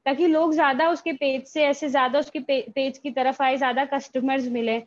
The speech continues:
क्योंकि सबको पता लगेगा कि इनको, हाँ, इस चीज में award मिला है, तो ये कहीं ना कहीं अच्छा होगा। तो जो भी आपको लगता है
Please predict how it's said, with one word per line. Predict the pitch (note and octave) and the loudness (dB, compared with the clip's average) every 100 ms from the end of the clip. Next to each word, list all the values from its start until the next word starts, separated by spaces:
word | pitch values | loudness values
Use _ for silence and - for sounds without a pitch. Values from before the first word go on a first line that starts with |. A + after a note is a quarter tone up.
| _ _ _ | _ _ _
क्योंकि | C#4+ C4 E4 | -4 0 0
सबको | D#4+ D4 - | 0 -4 -4
पता | D#4 C#4+ D4 | -2 2 2
लगेगा | D4+ C#4+ C#4+ D4 | 2 0 0 -2
कि | D4+ | -2
इनको, | D4 C4+ D#4 | -4 -2 0
हाँ, | C#4 C#4+ | 0 0
इस | C#4 - | -2 -4
चीज | C#4+ C#4 | -2 0
में | D4 | 0
award | A#3 A#3+ C4 C4+ | 0 0 2 2
मिला | C4+ A#3 | 0 0
है, | E4 - - | -2 -4 -4
तो | |
ये | C#4+ C#4+ A4 - _ _ _ C#4 | -2 0 -2 -6 _ _ _ -2
कहीं | C4+ | 0
ना | C#4 C#4+ | 0 -2
कहीं | C#4+ F#4 | -4 -2
अच्छा | A#3+ A#3+ C#4+ | -4 -2 0
होगा। | A3+ F3+ F3 - _ _ _ _ - | 0 0 -4 -12 _ _ _ _ 0
तो | E4+ F#4 - - A#3 | 4 4 0 -6 -4
जो | A3+ F#4 G#4 | 2 4 6
भी | A4 | 6
आपको | F#4+ D#4+ F4+ | 4 2 0
लगता | D4+ - D4 | 0 0 2
है | C4 G3+ F#3 | 4 2 -6